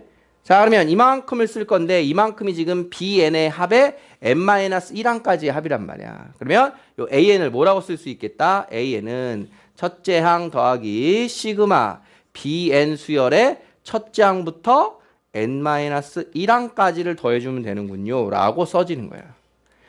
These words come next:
요 표현 이해되겠니? 지금 개차 수열을 여러분들에게 설명하는 이유는 이 표현이 익숙해지라고 쓰는 거야, 지금. 요 녀석.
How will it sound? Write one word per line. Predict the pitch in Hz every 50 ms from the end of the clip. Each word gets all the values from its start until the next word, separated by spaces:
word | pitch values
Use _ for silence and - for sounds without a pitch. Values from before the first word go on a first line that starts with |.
| _ _ _ _ - -
요 | 135 135
표현 | - - 180 180 170 143
이해되겠니? | 131 135 131 139 143 156 143 123 113 127 165 214 - _ _ _ _ _ _ _ _ _ _ _ _ _ _ _ _ _ _ _ _ _ _ _ _ -
지금 | - 156 160 151
개차 | - 131 135 - 196 180
수열을 | 175 - 190 180 175 175
여러분들에게 | 160 147 151 151 156 156 156 160
설명하는 | 156 - 214 190 202 202 196 196 190 190 175 131
이유는 | 120 123 135 139 147 170 185 160 110 -
이 | 113 120 151 185 190 -
표현이 | - - 226 208 202 196 196 160 127
익숙해지라고 | 117 113 - - - - 208 190 175 170 165 156 143
쓰는 | 131 - 165 160 156 143
거야, | 120 104 98
지금. | 95 98 95 - - - - _ _ _ _ _ _ _ _ _ _ _ _ _ _ _ _ -
요 | 107
녀석. | 110 107 101 98 98 - 98 -